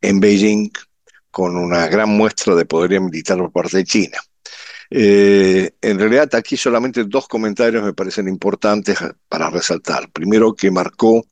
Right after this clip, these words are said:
un vuelco, eh, quizás táctico, no sabemos si estratégico, en cuanto a la relación de China, eh, perdón, a la relación de la India con China, con la vis-,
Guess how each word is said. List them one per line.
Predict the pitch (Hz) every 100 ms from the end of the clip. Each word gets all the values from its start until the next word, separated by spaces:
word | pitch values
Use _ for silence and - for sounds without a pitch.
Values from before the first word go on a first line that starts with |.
| - - - - - _ _
un | - 95 95 95
vuelco, | 104 113 107 - 110 107 101 -
eh, | 98 90 90 90 -
quizás | - 104 -
táctico, | 135 117 - 98 98
no | 92 90
sabemos | 101 98 98
si | 101
estratégico, | - 95 107 110 107 95 107
en | 92
cuanto | 90 90 - 87 85
a |
la | 87
relación | 87 87 87 113 110
de | 98
China, | 92 107 104 107 - - - - - - - _ _ _ _ -
eh, | 92
perdón, | 113 101 90 85
a |
la | 98 95
relación | 95 95 117 113
de | 107 98 98 -
la | 98 101
India | 110 117 113 95
con | 95 98
China, | - 117 107 120 - -
con | 95 90
la |
vis-, | 92 85 - -